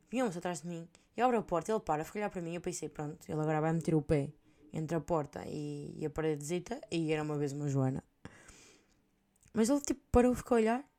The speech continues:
Ficou, tipo, parou mesmo, de género, virou-se para a porta, sabem?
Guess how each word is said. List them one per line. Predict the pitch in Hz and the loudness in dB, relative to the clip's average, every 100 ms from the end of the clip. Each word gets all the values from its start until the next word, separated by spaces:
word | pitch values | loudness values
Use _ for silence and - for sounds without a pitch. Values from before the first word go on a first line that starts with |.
| _ _ _ _ _ _ _ _ _ | _ _ _ _ _ _ _ _ _
Ficou, | - - 262 | -6 2 2
tipo, | 226 - - - | 0 -6 -8 0
parou | - 254 294 | 4 6 6
mesmo, | 269 277 285 | 4 4 4
de | 240 | 6
género, | 185 - | 6 2
virou-se | 180 220 233 240 - | -4 4 6 6 6
para | 233 | 4
a | |
porta, | - 214 165 165 | 6 4 2 0
sabem? | 185 151 147 | -2 -4 -8